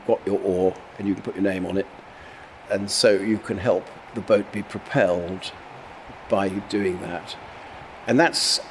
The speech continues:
really how we get money. We do apply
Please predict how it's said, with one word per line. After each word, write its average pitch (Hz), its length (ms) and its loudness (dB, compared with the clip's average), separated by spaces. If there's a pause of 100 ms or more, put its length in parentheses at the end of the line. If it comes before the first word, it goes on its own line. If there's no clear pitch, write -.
(160)
really 160 400 8
how 147 260 6
we 135 340 10 (260)
get - 280 4
money. 98 380 4
We 127 160 8
do 143 180 10
apply 117 760 6